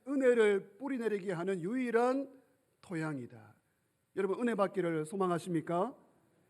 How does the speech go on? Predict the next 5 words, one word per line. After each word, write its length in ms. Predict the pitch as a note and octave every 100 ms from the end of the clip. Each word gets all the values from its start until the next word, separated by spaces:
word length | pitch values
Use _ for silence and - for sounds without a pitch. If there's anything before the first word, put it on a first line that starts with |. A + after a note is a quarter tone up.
| _ _ _ _ _ _ _ _
겸손의 1000 | D#3 F3 F#3+ F#3 F3+ F3 E3+ E3 F3 -
마음을 680 | - C3 C3 C3+ C#3 E3+ A3 _ -
가져야 360 | B2+ B2 A#2+
합니다. 300 | C3+ - _ _ _ _ _ _ _ _
은혜는 720 | C4+ C4+ B3 A#3+ A#3+ A#3 -